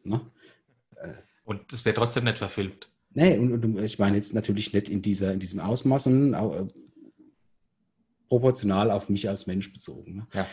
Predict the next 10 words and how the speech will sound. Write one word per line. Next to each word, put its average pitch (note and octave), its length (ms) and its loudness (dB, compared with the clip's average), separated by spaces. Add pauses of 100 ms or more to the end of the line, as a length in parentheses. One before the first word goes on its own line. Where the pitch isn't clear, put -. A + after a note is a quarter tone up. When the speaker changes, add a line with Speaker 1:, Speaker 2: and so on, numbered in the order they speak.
(160)
Speaker 2:
ja, G2 80 -12
Speaker 1:
Also G#2+ 140 -6
Speaker 2:
ja. - 60 -10
Speaker 1:
es - 160 0
gibt - 180 -2
so, C3+ 180 4
so, A#2 140 -2
so, G2+ 220 -2
so F#2+ 160 -6
Superhelden-Situationen, D#3+ 2000 2